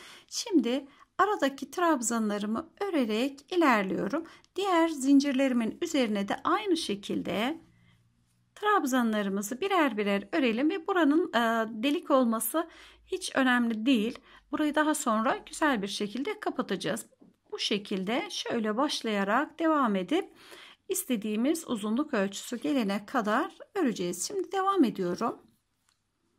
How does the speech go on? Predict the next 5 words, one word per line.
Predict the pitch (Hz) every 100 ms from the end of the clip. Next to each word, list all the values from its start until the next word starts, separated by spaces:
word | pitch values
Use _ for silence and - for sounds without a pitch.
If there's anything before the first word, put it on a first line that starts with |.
| _ _ _ _ _ _ _ _ _
Trabzanlarım | 359 349 254 208 202 190 190 240 302
bakınız | 285 196 233 -
diğer | 285 226 -
artışıma | 262 262 - - 240 226 190
doğru | 180 180 247 349